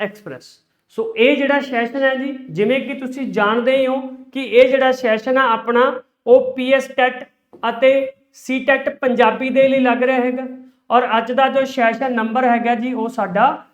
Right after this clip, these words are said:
ਅਠਾਰਾਂ ਰਹਿਣ ਵਾਲਾ ਜੀ। ਯਾਨੀ ਕਿ ਇਸ ਤੋਂ ਪਹਿਲਾਂ ਜਿਹੜੇ ਹੈਗੇ ਆ ਜੀ, ਉਹ ਸਤਾਰਾਂ ਸੈਸ਼ਨ ਆ ਜਿਹੜੇ, ਉਹ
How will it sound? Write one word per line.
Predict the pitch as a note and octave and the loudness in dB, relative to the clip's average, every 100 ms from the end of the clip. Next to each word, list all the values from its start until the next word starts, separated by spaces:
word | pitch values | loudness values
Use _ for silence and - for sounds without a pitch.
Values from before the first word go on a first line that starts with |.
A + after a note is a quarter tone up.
| _ _ | _ _
ਅਠਾਰਾਂ | A3 A3 - B3+ B3+ | -12 -10 0 2 4
ਰਹਿਣ | G3 F3+ D3+ | 2 -2 -6
ਵਾਲਾ | C3+ B2+ | -8 -12
ਜੀ। | A#2 _ _ _ _ _ _ | -16 _ _ _ _ _ _
ਯਾਨੀ | D#3+ G3 A#3 B3+ | -2 0 0 -2
ਕਿ | C4+ | -2
ਇਸ | B3 | -2
ਤੋਂ | - C4 | -2 -6
ਪਹਿਲਾਂ | B3 A#3+ B3+ | -2 -2 0
ਜਿਹੜੇ | B3 B3 | 0 0
ਹੈਗੇ | A3+ A3 A3+ | 0 0 -2
ਆ | |
ਜੀ, | A3 B3 D4+ - - _ A3+ | -4 -6 -10 -14 -20 _ -4
ਉਹ | B3 | -4
ਸਤਾਰਾਂ | B3 A#3+ G#3+ A3 B3 B3+ C4 _ | -4 -4 0 2 2 0 -4 _
ਸੈਸ਼ਨ | - A3 G#3+ B3+ | -8 -4 -4 -4
ਆ | B3 | -6
ਜਿਹੜੇ, | A3+ A3+ | -4 -2
ਉਹ | B3 C4 | -2 -4